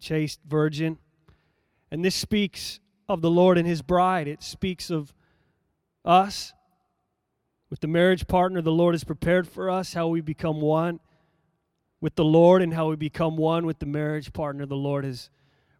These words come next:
prepared for us. That's what's being said here, and I want to dive into this just for a few moments here tonight. The way of a man with a maid.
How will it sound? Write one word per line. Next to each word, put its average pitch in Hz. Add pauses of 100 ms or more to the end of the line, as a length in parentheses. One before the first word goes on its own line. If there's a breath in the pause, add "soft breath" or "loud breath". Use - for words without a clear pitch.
prepared 160
for 151
us. 131
That's - (1500 soft breath)
what's 165
being 175
said 190
here, 170
and 170
I 170
want 170
to 165
dive 160
into 165
this 156
just -
for 165
a 147
few 160
moments 151
here 160
tonight. 147 (1400)
The 156
way 175
of 170
a 160
man 165 (140)
with 156
a 147
maid. 151